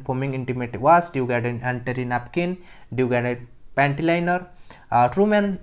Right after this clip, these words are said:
ଆ, ଜେଣ୍ଟସମାନଙ୍କ ପାଇଁ ଆସିଲା ଟ୍ରୁମ୍ୟାନ ସୋପ୍, ଟ୍ରୁମ୍ୟାନ ଡିଓ, ଟ୍ରୁମ୍ୟାନ ସେଭିଂ ଜେଲ୍, ଟ୍ରୁମ୍ୟାନ ଫେସ୍ ୱାଶ। ଆ, ମିଷ୍ଟର ମିଲନ କଲର କସ୍ମେଟିକ୍ ରେଞ୍ଜରେ,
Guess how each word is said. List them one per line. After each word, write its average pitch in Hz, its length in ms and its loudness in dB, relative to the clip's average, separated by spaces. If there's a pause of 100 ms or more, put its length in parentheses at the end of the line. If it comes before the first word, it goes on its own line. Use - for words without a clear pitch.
ଆ, 131 120 2
ଜେଣ୍ଟସମାନଙ୍କ 160 560 2
ପାଇଁ 160 120 0
ଆସିଲା 151 280 2
ଟ୍ରୁମ୍ୟାନ 131 400 -2
ସୋପ୍, 170 360 -2
ଟ୍ରୁମ୍ୟାନ 131 380 -2
ଡିଓ, 151 220 0
ଟ୍ରୁମ୍ୟାନ 127 480 -6
ସେଭିଂ 139 440 -4
ଜେଲ୍, 165 220 -4
ଟ୍ରୁମ୍ୟାନ 123 400 -6 (100)
ଫେସ୍ 151 240 -6
ୱାଶ। 131 300 -2 (640)
ଆ, 120 100 4
ମିଷ୍ଟର 170 340 0
ମିଲନ 185 380 2
କଲର 160 340 0
କସ୍ମେଟିକ୍ 165 520 -2
ରେଞ୍ଜରେ, 143 380 0